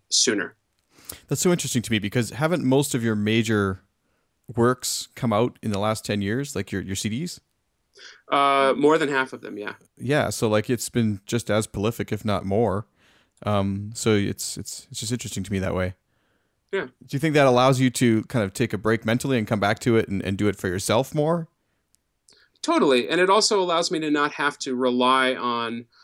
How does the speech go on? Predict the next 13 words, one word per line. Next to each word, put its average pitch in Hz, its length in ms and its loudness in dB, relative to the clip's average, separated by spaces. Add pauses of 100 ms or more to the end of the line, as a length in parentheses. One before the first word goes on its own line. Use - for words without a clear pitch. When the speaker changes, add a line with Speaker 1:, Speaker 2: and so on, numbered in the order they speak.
(280)
Speaker 1:
um, 113 540 -2 (360)
playing 151 280 2
music 127 280 2
that 107 120 -2
I 104 60 0
don't 113 200 -4
wanna 101 180 -6
play. 98 420 -8 (480)
Speaker 2:
Yeah, 131 280 4
Speaker 1:
And 123 80 8
it, 107 120 8
Speaker 2:
yeah. 104 220 2
Speaker 1:
and, 151 180 4